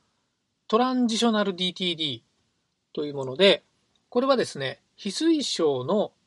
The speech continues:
要素や属性は使用できるっていうモードなんですけど、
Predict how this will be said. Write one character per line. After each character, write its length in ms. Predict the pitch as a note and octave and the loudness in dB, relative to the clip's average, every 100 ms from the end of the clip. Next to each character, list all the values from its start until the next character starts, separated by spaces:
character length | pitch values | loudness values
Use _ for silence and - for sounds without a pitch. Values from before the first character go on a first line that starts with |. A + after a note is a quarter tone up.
| - | -6
要 300 | D#3+ D#3 D#3+ | -2 0 -2
素 180 | - D3 | -2 2
や 260 | F#3 G3+ - _ _ _ _ _ _ _ - | 4 4 0 _ _ _ _ _ _ _ -6
属 200 | D3 - | -6 -4
性 340 | - C3+ B2 _ _ _ - | -4 -2 -4 _ _ _ -2
は 100 | G#3+ | 0
使 160 | - | 2
用 140 | G3+ F3+ | 2 2
で 100 | D#3+ | 0
き 140 | G#3 | -2
る 120 | D#3 | -2
っ 280 | - _ _ | -6 _ _
て 80 | - | -10
い 40 | C3 | -8
う 20 | |
モ 160 | B2+ | -6
ー 20 | C3 | -6
ド 80 | |
な 100 | C3 | -8
ん 60 | C3 | -10
で 80 | B2 | -10
す 80 | - | -4
け 100 | G#3 | 2
ど、 220 | A#3+ | 2